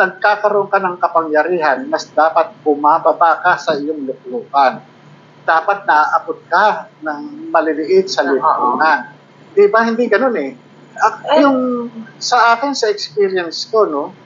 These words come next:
Speaker 2: Mhm.
Speaker 1: kung ako yung, yung isang ganyan, mas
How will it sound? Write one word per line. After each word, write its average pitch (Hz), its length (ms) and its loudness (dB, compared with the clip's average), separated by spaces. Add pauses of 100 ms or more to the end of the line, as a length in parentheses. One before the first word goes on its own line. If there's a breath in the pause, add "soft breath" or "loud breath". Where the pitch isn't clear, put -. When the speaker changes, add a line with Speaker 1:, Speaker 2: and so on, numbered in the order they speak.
(540)
Speaker 2:
Mhm. 180 80 -6
Speaker 1:
kung 185 240 2
ako 254 300 0 (260)
yung, 214 240 2 (420)
yung 202 220 0 (100)
isang 190 380 -2
ganyan, 185 480 2 (320)
mas 254 320 -4